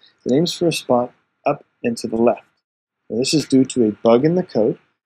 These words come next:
and I'm including a link, uh, to Don Hodges' site where he explains how they,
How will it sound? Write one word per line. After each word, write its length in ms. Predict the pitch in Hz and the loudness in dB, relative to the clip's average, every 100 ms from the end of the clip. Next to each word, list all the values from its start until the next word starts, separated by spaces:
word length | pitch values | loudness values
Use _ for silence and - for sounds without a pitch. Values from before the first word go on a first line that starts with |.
| _ - | _ -10
and 120 | 117 | -4
I'm 120 | 120 | -2
including 420 | 117 - 147 156 143 | -4 -2 0 2 0
a 80 | |
link, 320 | 127 127 165 - _ _ _ _ _ - | 2 0 -2 -6 _ _ _ _ _ -6
uh, 340 | 123 123 120 127 _ _ _ _ _ _ | -4 -2 -4 -8 _ _ _ _ _ _
to 120 | - 123 | -6 0
Don 240 | 139 156 | 4 4
Hodges' 500 | 147 135 127 113 110 | 4 2 2 -4 -2
site 280 | - 113 120 | 2 4 4
where 100 | 110 | 2
he 140 | 123 | 0
explains 520 | 110 - - 127 127 | 0 -2 2 2 2
how 280 | - 135 139 | 0 2 4
they, 220 | 131 120 | 4 2